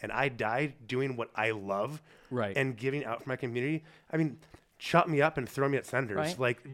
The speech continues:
Speaker 1: politicize the hell
Speaker 2: Right?
Speaker 1: out of
Speaker 2: Well,
Speaker 1: it.
Speaker 2: people ask all the time. So <laughs> one of the things that's a joke in our community, of course, I'm sitting there having my meeting, and they're like, and we're going over what needs to be done on the main stage. And one of the <laughs> things I said, "So what's your main goal?"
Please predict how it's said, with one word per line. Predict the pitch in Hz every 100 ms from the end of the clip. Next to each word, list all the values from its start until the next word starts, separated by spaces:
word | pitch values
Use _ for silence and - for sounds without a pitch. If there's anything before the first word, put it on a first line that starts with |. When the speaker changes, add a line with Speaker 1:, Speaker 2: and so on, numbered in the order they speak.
| -
Speaker 1:
politicize | - 147 165 196 196 151
the | 110
hell | 98 - 123 147 269
Speaker 2:
Right? | 320 - - -
Speaker 1:
out | 104
of | 254
Speaker 2:
Well, | 247 247 -
Speaker 1:
it. | -
Speaker 2:
people | 269 277 240
ask | 214 202
all | 202 180
the |
time. | 180 170
So | - 170 139 -
<laughs> | - - 175 104
one | 160 233
of |
the | 247
things | 226 190
that's | 170 156
a | 135
joke | 135 156 165
in | 143
our | 135 185
community, | 190 156 147 139 135
of | 120
course, | - 120 131 131
I'm | 113
sitting | 147 127
there | 123 120
having | 120 123 123
my | 123
meeting, | 113 107 120 123
and | 120
they're | 120 117
like, | 120 113
and | 117 117
we're | 127 120
going | 120 120
over | 127 135
what | 117 117
needs | 120
to | -
be | 123
done | 120 117
on | 113
the |
main | 113 123
stage. | - 110 107 117
And | 107
one | 117 120
of | 117
the | -
<laughs> |
things | - 180 -
I | 185
said, | 208 180
"So | 185 143 - - - _
what's | 220 -
your | 135
main | 107 110 104
goal?" | 104 104 101